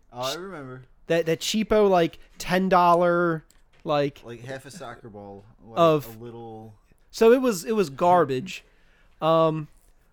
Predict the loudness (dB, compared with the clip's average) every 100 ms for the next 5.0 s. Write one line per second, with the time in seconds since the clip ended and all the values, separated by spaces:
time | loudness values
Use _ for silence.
0 | _ _ 0 0 0 -2 -2 0 -2 -10
1 | _ _ _ _ _ -8 -4 0 0 0
2 | -4 -4 -6 -8 -8 -8 -10 -10 -14 _
3 | _ _ _ -16 -12 -12 -10 -10 -8 -10
4 | -8 -12 -10 -10 -10 -4 -2 0 0